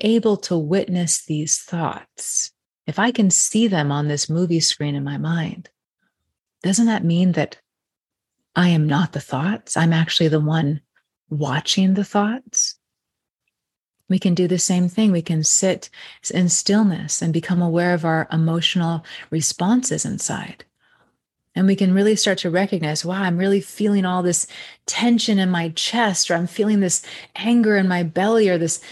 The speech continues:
sadness in my throat." Again, yes, we're having an experience and it feels so true.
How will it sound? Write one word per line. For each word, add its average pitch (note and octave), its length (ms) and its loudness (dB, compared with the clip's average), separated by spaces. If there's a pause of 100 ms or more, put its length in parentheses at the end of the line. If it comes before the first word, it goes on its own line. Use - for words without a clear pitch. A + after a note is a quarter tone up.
(120)
sadness G#3+ 720 0
in F#3+ 80 0
my F3 180 0
throat." G3+ 360 -2
Again, F3+ 580 0 (800)
yes, A#3+ 420 0
we're G3+ 80 0
having F3 340 0
an D#3 120 0
experience D#3+ 680 -4
and D#3+ 80 -4
it - 100 -10
feels D#3 280 -6
so F#3+ 360 0
true. F3+ 600 -2